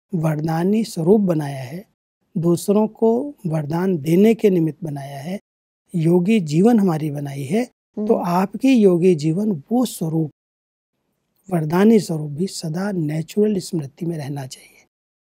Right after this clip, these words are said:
Speaker 1: आत्मिक स्वरूप भी नेचुरल स्मृति में रहना चाहिए, जैसे ये शरीर का स्वरूप स्वतः स्मृति में रहता है, इसको याद करना नहीं पड़ता है। तो परमात्मा की याद भी एक नेचुरल हो जाए,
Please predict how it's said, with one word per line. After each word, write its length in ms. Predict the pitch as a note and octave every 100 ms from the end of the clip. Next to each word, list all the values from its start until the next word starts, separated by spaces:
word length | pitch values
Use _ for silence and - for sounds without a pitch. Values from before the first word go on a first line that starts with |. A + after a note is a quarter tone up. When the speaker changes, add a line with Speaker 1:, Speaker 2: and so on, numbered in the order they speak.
| _ -
Speaker 1:
आत्मिक 500 | F#3 F3 - A3+ A#3+
स्वरूप 340 | - F#3 F#3+
भी 180 | E3 A3
नेचुरल 520 | G3 D#3+ D3 G#3+ G#3+ F#3+
स्मृति 440 | F#3 D3+ - F#3+
में 120 | F3
रहना 300 | D3 C#3+ D#3+
चाहिए, 280 | D3 F#3+ A3+
जैसे 460 | D#3+ E3+ D#3 - F#3+
ये 280 | C3+ G3
शरीर 400 | G3+ E3 C#3+ D3 -
का 80 | -
स्वरूप 360 | - E3 D#3+ C#3+ _ _ _ _ _ _ _ _ -
स्वतः 380 | F3 D#3+ A#3 A3+
स्मृति 400 | G#3 D#3+ - E3+
में 100 | C#3
रहता 320 | B2 C3+ F#3
है, 60 | E3
इसको 400 | - - A3 E4+ _ F3+
याद 260 | E3+ F3+ -
करना 320 | - D#3+ G3+
नहीं 160 | A3 F3+
पड़ता 360 | E3 C3+ - E3
है। 160 | - _ _ _ _ _ _ -
तो 40 |
परमात्मा 640 | F#3 E3+ D#3+ F3+ G3 A#3+ B3
की 220 | - G3
याद 260 | E3+ F3 D#3+
भी 200 | F3 A#3+
एक 140 | A3+
नेचुरल 580 | D3+ C#3+ E3+ G3+ A#3 G#3+
हो 160 | D3 D3
जाए, 280 | D3 C3+